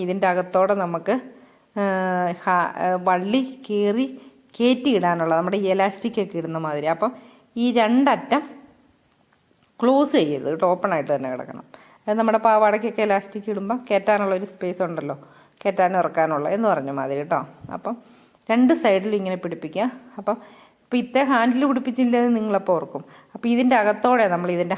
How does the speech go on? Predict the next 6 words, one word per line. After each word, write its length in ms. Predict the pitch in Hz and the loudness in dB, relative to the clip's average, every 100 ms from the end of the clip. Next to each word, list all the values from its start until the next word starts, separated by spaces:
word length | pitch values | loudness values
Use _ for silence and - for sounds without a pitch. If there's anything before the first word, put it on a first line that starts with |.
| 185 | -2
ഹാൻഡിൽ 320 | 175 185 190 185 | -2 -2 -6 -4
കയറ്റും, 260 | 160 160 160 | -4 0 -2
വള്ളി 180 | 165 196 - - _ _ _ - _ _ _ - | -2 -6 -10 -20 _ _ _ -20 _ _ _ -2
കയറ്റുന്നത് 400 | 165 165 165 156 | -2 -2 -4 -2
കേട്ടോ. 180 | 160 147 - - _ _ _ - | -2 -2 -4 -20 _ _ _ -10
അപ്പം, 200 | 170 180 | -6 -6